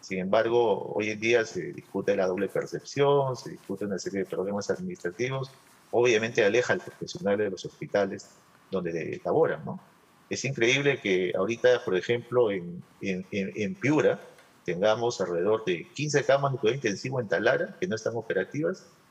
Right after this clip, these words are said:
y alrededor de veinte camas en la Videnita de Piura que también no están activas porque no hay personal, no hay recurso humano.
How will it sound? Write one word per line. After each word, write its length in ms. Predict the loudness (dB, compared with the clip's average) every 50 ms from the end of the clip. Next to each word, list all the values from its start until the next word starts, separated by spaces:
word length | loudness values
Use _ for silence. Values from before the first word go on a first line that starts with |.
| _ _ _ _
y 80 | 2 2
alrededor 380 | 2 4 4 4 4 4 4
de 100 | 2 2
veinte 360 | 2 2 0 0 -2 -4 -4 0
camas 440 | 2 0 2 2 0 -4 -4 -4 -2
en 80 | 0
la 80 | 0 2
Videnita 460 | 2 0 -2 -2 -2 -4 -2 2 4 4
de 100 | 4 2
Piura 360 | 0 0 0 2 2 0 0 -4 -6
que 60 | -4
también 420 | 0 0 0 2 2 0 0 2 0
no 120 | -2 -4
están 240 | -4 0 0 0 0
activas 440 | 0 -2 -2 -2 0 2 2 0 0 -4 -12 -10 -4 -2
porque 220 | -2 0 0 2
no 80 | 2 2
hay 60 | 2
personal, 480 | 2 0 -2 -2 -4 -6 -6 -6 -6 -10 -20 _ _ _ 0
no 100 | 2 2
hay 60 | 2
recurso 380 | 2 0 -2 -6 -8 -6 -6
humano. 240 | -4 -4 -6 -8 -10